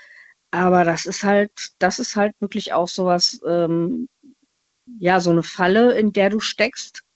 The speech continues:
die du, weiß ich nicht, von alleine, glaube ich, nicht unbedingt ändern kannst. Genauso auch wie Magersucht oder, ähm,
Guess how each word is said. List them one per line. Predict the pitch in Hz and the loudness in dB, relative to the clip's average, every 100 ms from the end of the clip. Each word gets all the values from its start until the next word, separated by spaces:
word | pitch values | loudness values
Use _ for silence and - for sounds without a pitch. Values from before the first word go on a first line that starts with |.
| _ _ _ _ _ _ | _ _ _ _ _ _
die | 196 | 0
du, | 185 180 - _ _ _ _ _ _ _ _ _ - | 4 4 2 _ _ _ _ _ _ _ _ _ -6
weiß | 170 226 | 0 0
ich | 311 | 4
nicht, | 254 262 | 4 4
von | 226 185 | 2 2
alleine, | 156 147 233 | 2 2 0
glaube | - 226 226 | 2 2 2
ich, | 233 | 0
nicht | 214 | 0
unbedingt | 214 202 196 | -2 -4 -4
ändern | - 185 190 | -2 0 0
kannst. | 175 156 139 | 0 -4 -4
Genauso | 160 160 196 214 | -2 2 2 4
auch | 190 185 | 2 2
wie | 202 | 2
Magersucht | 165 147 175 175 170 160 165 - | 2 2 2 2 0 0 -2 -4
oder, | - 156 160 156 - - - - - | -8 -2 0 0 -6 -20 -20 -20 -4
ähm, | 170 170 165 170 165 | 2 4 4 2 0